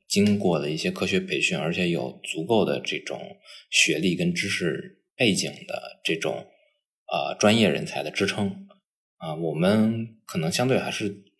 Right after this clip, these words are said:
会粗，粗放一点。啊，我们的训练体制，我觉得提升空间还是蛮大的，而且激励制度啊，包括对于孩子的引导上，在，就从教育的角度来讲，对孩子的引导上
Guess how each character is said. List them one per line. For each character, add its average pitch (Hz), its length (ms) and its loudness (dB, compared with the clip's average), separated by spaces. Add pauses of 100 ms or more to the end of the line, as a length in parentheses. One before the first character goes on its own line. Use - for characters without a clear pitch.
会 107 80 2
粗， - 260 2 (360)
粗 - 120 -2
放 113 220 -2
一 76 60 2
点。 - 260 -8 (680)
啊， - 340 -18
我 90 160 2
们 92 340 2
的 95 160 2
训 123 220 2
练 92 220 2
体 - 280 -2
制， 87 460 -2
我 85 140 -4
觉 - 180 -6
得 98 260 0 (140)
提 - 160 2
升 110 140 -2
空 113 160 0
间 113 100 2
还 101 80 0
是 101 80 2
蛮 95 220 0
大 90 200 0
的， - 80 -10 (480)
而 98 140 2
且 101 140 2
激 - 260 0
励 101 140 6
制 92 240 2
度 - 160 -4
啊， - 420 -4 (380)
包 95 160 4
括 95 120 2
对 95 140 0
于 90 100 2
孩 - 300 -4
子 95 160 -2
的 82 80 0
引 160 240 0
导 - 180 0
上， - 160 -10 (280)
在， - 140 -2
就 - 180 -6
从 - 200 0
教 143 220 4
育 87 80 4
的 - 80 0
角 71 180 -4
度 - 100 -10
来 71 140 -8
讲， - 140 -10 (460)
对 98 100 2
孩 92 180 2
子 107 60 4
的 107 80 4
引 76 220 0
导 - 160 0
上 - 200 -12